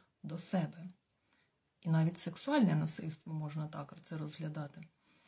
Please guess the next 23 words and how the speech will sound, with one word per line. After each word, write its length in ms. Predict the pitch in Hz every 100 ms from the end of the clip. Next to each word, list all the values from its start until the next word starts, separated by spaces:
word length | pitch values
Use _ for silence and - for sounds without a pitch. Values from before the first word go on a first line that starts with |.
| - - - _
А, 340 | 214 170 165 165 - _ _
тема 600 | 226 285 302 262 240 226
проблем 840 | 208 208 196 202 208 202 185 170
в 60 | 160
сексуальній 560 | - 180 - 180 175 180
сфері — 500 | - 247 302 311 302 - _ _ _ _ _ _ _
це 220 | - 202
те, 200 | 196 240
з 20 |
чим 180 | 262 226
звертаються 640 | 196 180 - 226 240 - 170
до 300 | 185 214 - 220 262 - 254 190 -
<clears throat> 640 | - _ _ _ _ -
сексолога 720 | - 208 202 - 185 180 185 202 208 -
чи 200 | - 185
сексопатолога. 920 | 185 196 202 202 190 185 175 175 196 - _ _ _ _
Але 280 | 185 233 320
тут 340 | 285 294 -
можуть 480 | 196 226 240 214 175
бути 300 | 214 - 202
і 240 | 202 208
психологічні 840 | 208 - 185 185 175 180 - 175 175
проблеми. 440 | 180 165 151 151